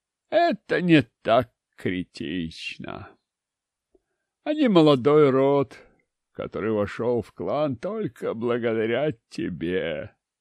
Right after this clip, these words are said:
И пусть их сила крови довольно сильна и необычна, они практически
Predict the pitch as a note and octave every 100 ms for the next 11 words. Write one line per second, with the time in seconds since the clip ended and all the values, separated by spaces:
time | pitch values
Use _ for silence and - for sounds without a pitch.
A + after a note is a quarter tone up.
0 | _ _ _ _ _ - D4 B3+ - D#4
1 | D4+ - - E3+ D#3 - - - - D3+
2 | C#3+ A#2+ - _ - G2+ B2+ C#3 A#2 G#2+
3 | G2 G#2 A#2 A2 A2 - - F#2+ G2+ G#2
4 | A2 G#2+ G#2 G2+ G2+ F2+ F#2 G2 F#3 -
5 | - - - - _ _ _ _ _ _
6 | - C#4 C#4 B3+ - C3 C3 - E3+ D#3+
7 | - G#2+ - - - G#2